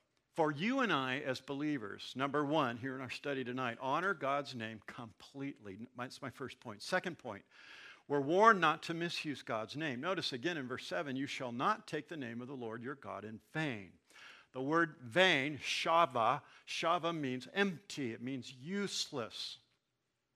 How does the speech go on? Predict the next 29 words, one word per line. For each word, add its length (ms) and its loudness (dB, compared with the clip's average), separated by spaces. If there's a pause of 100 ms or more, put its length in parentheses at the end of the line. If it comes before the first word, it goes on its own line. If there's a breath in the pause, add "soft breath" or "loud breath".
(1040 loud breath)
A 60 0
literal 420 10
translation 800 2
of 120 -4
this 260 -2
would 120 -6
be, 260 0
"You 140 -2
shall 240 -2
not 360 2
lift 240 2
up 220 4
the 80 0
name 320 -2
of 120 -8
your 140 -2
Lord, 380 -2 (500 loud breath)
g-, 60 -8 (100)
your 260 2
God, 380 0
for 300 -6 (100)
nothingness." 1500 -4
Don't 140 -6
even 260 -2
mention 560 2
the 100 -6
name 320 -4 (440 loud breath)
of 200 -4 (340)
God. 480 0